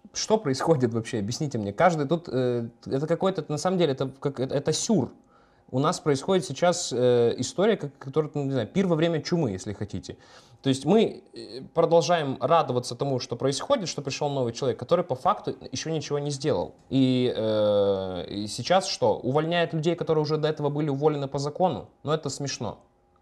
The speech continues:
То есть сейчас в-, отправляют в отставку людей, которые были, э, уволены еще летом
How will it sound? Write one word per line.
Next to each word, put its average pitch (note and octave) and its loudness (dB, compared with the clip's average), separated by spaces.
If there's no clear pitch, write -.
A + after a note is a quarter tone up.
То B2 -4
есть A#2+ -6
сейчас E3+ 2
в-, C#3 -4
отправляют C#3+ -2
в C3 -4
отставку F3 0
людей, C#3 -4
которые D3+ 0
были, D#3 -2
э, C#3 4
уволены A#2 0
еще C3 -4
летом A2+ 0